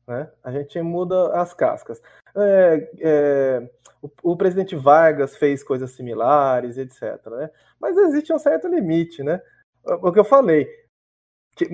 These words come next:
é, pelo bem ou pelo mal, o P T,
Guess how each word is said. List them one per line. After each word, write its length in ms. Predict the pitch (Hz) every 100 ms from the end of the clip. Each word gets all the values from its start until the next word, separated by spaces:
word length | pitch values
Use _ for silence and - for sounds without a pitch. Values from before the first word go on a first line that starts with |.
| 165
é, 140 | 151 143
pelo 340 | - 180 185
bem 220 | 147 247
ou 80 | 262
pelo 240 | 202 160
mal, 280 | 135 170 240
o 60 | 175
P 220 | - 156
T, 560 | 160 151 208 262 135